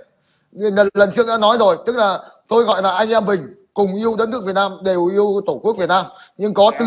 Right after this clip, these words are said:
Speaker 1: tưởng nó hơi trái chiều một tí. Thì nói chung là mình trên, trên quan điểm này, anh là người sống ở trong nước, thì nó, ví dụ như là mình chỉ nói, nói về đất nước Việt Nam thôi, thì em có một cái điều gì đấy mà em ví dụ chưa hiểu hoặc là như thế nào khác thì em có thể hỏi.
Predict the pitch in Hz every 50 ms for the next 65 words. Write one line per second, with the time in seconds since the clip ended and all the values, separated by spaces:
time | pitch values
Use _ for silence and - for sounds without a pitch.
0 | 214 - 196 165 - 117 143 165 190 185 220 233 214 - - 180 208 226 - 226
1 | 190 170 156 151 - 196 226 262 247 - - - _ _ _ _ _ - 175 175
2 | 170 202 220 - 247 226 214 202 180 175 180 175 156 - 202 208 202 - 214 202
3 | 190 165 185 190 196 180 165 139 156 165 160 - - 226 214 202 185 180 180 175
4 | 175 170 147 - 185 214 233 175 - - 190 220 262 - - - - _ _ _
5 | _ _ _ - 190 180 180 175 170 180 202 214 208 - - - _ _ _ -
6 | 233 247 262 233 208 202 240 247 233 220 208 196 185 185 202 - - 180 151 180
7 | 190 202 196 196 226 247 220 175 214 208 202 262 226 208 196 165 196 196 190 185
8 | 202 185 - - - _ _ - 175 180 185 208 208 202 202 - 175 196 208 202
9 | - 208 196 196 175 165 143 165 156 151 160 180 175 - - _ - 160 160 160
10 | 160 156 151 - - - _ _ _ _ - - 170 196 190 185 220 220 196 156
11 | 156 - - 214 214 208 208 180 165 170 127 113 117 - 165 151 - - 160 156
12 | 151 143 160 190 185 165 190 196 180 160 - - 202 208 208 - 180 160 156 156
13 | 180 175 165 - - 147 180 147 135 143 160 165 165 165 143 127 120 104 101